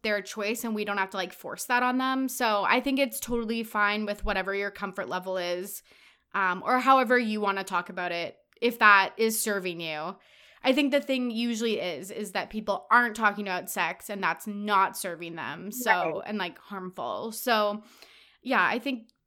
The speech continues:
Speaker 1: speak about it however you wanna speak about it. Also, again, for those uninitiated, uh, Call Her Daddy is a sex podcast hosted by Sophia Franklin and Alex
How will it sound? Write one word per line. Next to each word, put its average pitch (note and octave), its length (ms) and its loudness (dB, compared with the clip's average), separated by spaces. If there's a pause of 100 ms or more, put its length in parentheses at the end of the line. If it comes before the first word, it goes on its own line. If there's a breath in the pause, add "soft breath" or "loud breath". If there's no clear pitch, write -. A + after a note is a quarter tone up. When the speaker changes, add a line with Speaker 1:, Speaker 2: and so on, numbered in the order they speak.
(480)
Speaker 1:
speak - 300 -4
about F4+ 220 6
it F4 100 2
however C#4 360 4
you A#3+ 140 -2
wanna F#3+ 220 -2
speak G#3 260 -10
about F#3 260 -2
it. F3+ 360 -2 (580 loud breath)
Also, D#4 320 6
again, A3 400 6
for A#3+ 100 -4
those A#3 200 0
uninitiated, A3 1200 -2
uh, G3 220 2
Call C4 260 2
Her C#4 120 0
Daddy G#3+ 440 4
is G#3 360 -4
a G3 60 -6
sex G#3+ 300 0
podcast G#3+ 840 0
hosted A3 500 -6
by F#3+ 420 0 (500 soft breath)
Sophia B3 440 -4
Franklin G#3 540 -4
and G3 260 -10
Alex F#3 520 -6